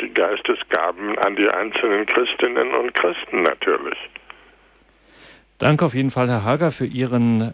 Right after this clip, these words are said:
Speaker 2: ähm, Einwand, für Ihre, für Ihre Frage. Denn, Professor Berger, das ist ja schon noch etwas, was einige Christen bewegt, insbesondere auch, wenn man sich zum Beispiel die Geschichte der franziskanischen Bewegung,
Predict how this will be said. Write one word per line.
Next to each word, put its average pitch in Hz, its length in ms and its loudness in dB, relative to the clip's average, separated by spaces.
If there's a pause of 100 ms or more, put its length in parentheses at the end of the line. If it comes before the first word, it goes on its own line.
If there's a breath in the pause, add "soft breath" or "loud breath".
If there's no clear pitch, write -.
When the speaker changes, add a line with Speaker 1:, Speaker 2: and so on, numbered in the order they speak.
Speaker 2:
ähm, 110 400 2 (120)
Einwand, 156 540 2
für - 160 -4
Ihre, 117 640 0
für - 160 -8
Ihre 113 280 0
Frage. 139 600 0 (540 loud breath)
Denn, 123 400 4 (200)
Professor 127 420 -4
Berger, 120 320 2
das 117 160 -2
ist - 180 -8
ja 127 100 0
schon 147 220 0
noch 135 160 2
etwas, 120 320 -2
was - 340 -2 (540)
einige 117 340 2
Christen - 400 -2
bewegt, 110 340 0
insbesondere 120 720 2
auch, 113 160 -2
wenn 113 100 0
man 113 180 4
sich 120 140 -4
zum 113 160 0
Beispiel 104 340 0
die 95 80 -6
Geschichte 107 380 0
der 104 100 0
franziskanischen 104 720 0
Bewegung, 113 560 4